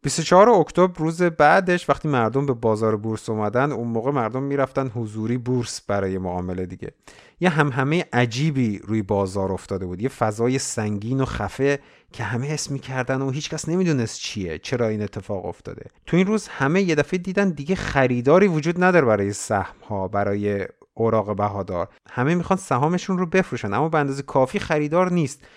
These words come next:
و وقتی که این اتفاق میفته، قیمت‌ها شروع می‌کنن به پایین اومدن که خریدارها رو مجاب کنن که بخرن دیگه. اول یه دلار، دو دلار، سه دلار، بعد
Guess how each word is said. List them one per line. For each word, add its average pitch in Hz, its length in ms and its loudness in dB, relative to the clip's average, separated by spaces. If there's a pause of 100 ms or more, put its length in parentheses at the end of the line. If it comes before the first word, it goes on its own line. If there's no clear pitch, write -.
(300)
و 135 260 6 (140)
وقتی 151 300 0
که 185 120 -2
این 156 120 0
اتفاق 139 400 0
میفته، 135 260 0
قیمت‌ها 135 520 0
شروع 156 360 0
می‌کنن 170 460 2
به 139 80 -4
پایین 123 360 0
اومدن 120 460 2 (380)
که 139 100 -4
خریدارها 120 800 4
رو 175 80 6
مجاب 135 500 4
کنن 156 300 2
که 147 140 -2
بخرن 117 420 2
دیگه. 101 160 -2
اول 113 340 0
یه 127 240 4
دلار، 127 360 6
دو 127 180 2
دلار، 131 340 4
سه 170 240 0
دلار، 151 320 4
بعد 147 180 -4